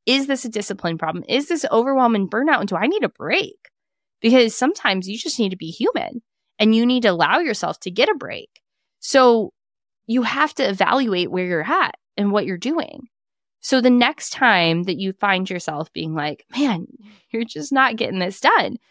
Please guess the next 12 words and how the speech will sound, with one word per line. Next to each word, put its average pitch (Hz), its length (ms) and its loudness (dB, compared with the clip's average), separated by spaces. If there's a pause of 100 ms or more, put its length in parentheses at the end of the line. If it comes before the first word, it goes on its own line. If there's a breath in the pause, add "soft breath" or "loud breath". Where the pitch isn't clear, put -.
(240)
You're 220 100 -4
not 233 180 2
prioritizing 226 760 2
this." - 380 -12 (920)
Take 262 220 -4
a 277 60 -2
step 233 260 -2
back - 480 -6
and 202 160 -2
think 190 200 0
about, 175 240 0
"Okay, 180 220 -2